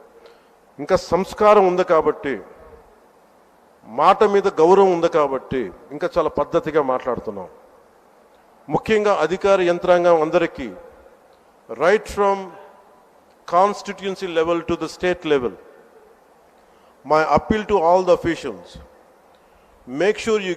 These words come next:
give us, implement the good governance. ముఖ్యంగా law and order-కి సంబంధించి మటుకు కరప్షన్ లేని విధానాలతోటి ముందుకెళ్లాలని మనస్ఫూర్తిగా కోరుకుంటా ఉన్నాం.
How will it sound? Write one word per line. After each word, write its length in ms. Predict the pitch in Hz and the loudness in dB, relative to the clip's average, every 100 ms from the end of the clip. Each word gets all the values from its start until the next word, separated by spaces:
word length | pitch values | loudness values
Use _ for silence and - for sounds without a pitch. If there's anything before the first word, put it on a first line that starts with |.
| 147 | -4
give 120 | 170 180 | -2 -2
us, 80 | 165 - 156 160 | -4 -14 -12 -12
implement 360 | 190 214 196 185 | -4 -2 -2 -2
the 60 | - | -2
good 140 | 180 160 | 0 2
governance. 460 | 147 151 113 92 - - - - - _ _ _ _ _ _ _ _ _ _ _ _ 147 | 2 2 -2 -10 -18 -20 -20 -20 -20 _ _ _ _ _ _ _ _ _ _ _ _ -10
ముఖ్యంగా 400 | 165 - 214 202 | -6 -2 0 0
law 440 | 165 147 175 208 | 0 2 4 4
and 160 | 214 202 | 2 0
order-కి 380 | 190 190 185 170 | 2 2 -2 -6
సంబంధించి 680 | - 175 185 185 175 - | -6 -4 -4 -4 -6 -6
మటుకు 520 | 156 156 180 175 147 127 - - _ _ _ _ _ _ _ _ _ _ _ - | -4 -2 -2 -2 -4 -6 -16 -20 _ _ _ _ _ _ _ _ _ _ _ -10
కరప్షన్ 580 | 160 202 - 226 202 180 | -4 -4 2 4 4 4
లేని 400 | 175 185 175 143 - | 2 2 -2 -6 -14
విధానాలతోటి 760 | 127 151 190 190 180 175 170 160 | -4 2 4 6 4 2 -2 -2
ముందుకెళ్లాలని 760 | 147 165 160 156 151 151 151 151 | -6 -4 0 2 2 2 0 -2
మనస్ఫూర్తిగా 640 | 131 151 - 156 - 156 | -4 -4 -8 -10 -4 -4
కోరుకుంటా 500 | - 127 120 120 117 | -4 -8 -10 -10 -8
ఉన్నాం. 300 | 110 113 | -8 -8